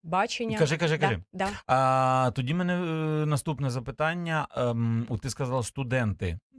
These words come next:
Speaker 2: Ну, приблизно, я ж чудово розумію, вік студента. Да?
Speaker 1: А в нас він
Speaker 2: А,
Speaker 1: різний.
Speaker 2: от,
Speaker 1: <laughs> Дуже
Speaker 2: от. Я
Speaker 1: різний.
Speaker 2: от хочу якраз запитати стосовно, е, віку. А, давай тоді почнемо з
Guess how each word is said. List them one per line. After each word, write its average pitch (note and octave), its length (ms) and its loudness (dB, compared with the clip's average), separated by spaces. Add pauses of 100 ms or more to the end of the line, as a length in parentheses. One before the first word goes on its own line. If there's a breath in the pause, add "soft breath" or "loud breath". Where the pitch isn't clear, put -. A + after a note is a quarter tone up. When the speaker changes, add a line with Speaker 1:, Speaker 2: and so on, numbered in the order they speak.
(120)
Speaker 2:
Ну, B2 420 2
приблизно, B2 600 -2
я A#2 180 0
ж - 340 -6
чудово B2+ 340 -4
розумію, B2 500 -2
вік G2 240 -4
студента. F#2+ 680 -4 (340)
Да? C3+ 200 -4 (760 loud breath)
Speaker 1:
А A#2 400 0
в - 20 4
нас A3 220 2
він A#2 80 0
Speaker 2:
А, A#2 140 0
Speaker 1:
різний. C4 360 -2
Speaker 2:
от, - 400 2 (140)
Speaker 1:
<laughs> D4+ 140 2
Дуже - 200 4
Speaker 2:
от. C#4 180 0
Я E3 180 4
Speaker 1:
різний. F3 120 4
Speaker 2:
от E3+ 80 -2
хочу E3+ 280 -2
якраз D3+ 320 2
запитати C#3+ 680 -2
стосовно, C3 1900 0
е, A2 40 -2
віку. G#2 640 -2 (920 loud breath)
А, G#2+ 1400 2 (300)
давай C#3 280 0
тоді B2 160 -4
почнемо B2 720 0
з G2 340 -2